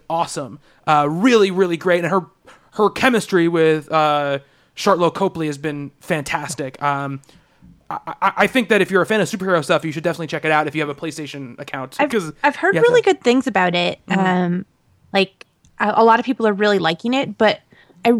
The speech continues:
Speaker 2: one of my friends who was really, really into the comics
Speaker 1: Mm-hmm.
Speaker 2: said that one of the huge, uh, like,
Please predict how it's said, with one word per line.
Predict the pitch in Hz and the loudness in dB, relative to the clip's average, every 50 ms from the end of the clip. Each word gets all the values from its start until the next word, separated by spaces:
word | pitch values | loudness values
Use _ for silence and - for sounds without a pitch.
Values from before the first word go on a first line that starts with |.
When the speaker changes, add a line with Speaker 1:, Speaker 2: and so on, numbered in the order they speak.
| - _ - | 0 _ -6
Speaker 2:
one | 240 220 240 269 | -2 0 2 4
of | |
my | 269 277 | 4 2
friends | 262 - 226 220 220 208 - | 2 2 2 2 2 2 0
who | 208 | 0
was | 202 196 165 180 | 0 0 0 -2
really, | 175 185 214 220 254 285 320 349 349 339 311 | -6 -4 0 2 6 6 8 8 8 8 6
really | 277 277 269 262 262 240 233 | 6 6 6 4 6 4 4
into | 226 208 190 | 4 2 0
the | 185 | -2
comics | - - - - 185 196 214 247 294 - - - - - - - | -2 -4 -4 0 2 4 4 4 2 2 -2 -12 -12 -12 -12 -10
Speaker 1:
Mm-hmm. | - 220 | -6 -2
Speaker 2:
said | 190 233 226 220 214 196 | 2 4 4 4 4 4
that | 202 196 190 - - - - - - _ _ - | 2 2 2 0 -2 -10 -20 -20 -20 _ _ -6
one | 190 175 175 214 214 220 | -4 0 2 4 4 4
of | 214 | 2
the | 220 | 0
huge, | 196 - - - 190 202 202 202 196 202 196 202 196 190 180 - - - | -6 -8 -6 -4 0 2 4 4 4 4 4 4 2 2 -2 -4 -6 -2
uh, | 185 180 170 170 160 160 165 160 175 - - - | 0 2 4 4 4 4 4 4 2 0 -2 -4
like, | - 190 180 160 160 - | -4 -2 0 0 0 -2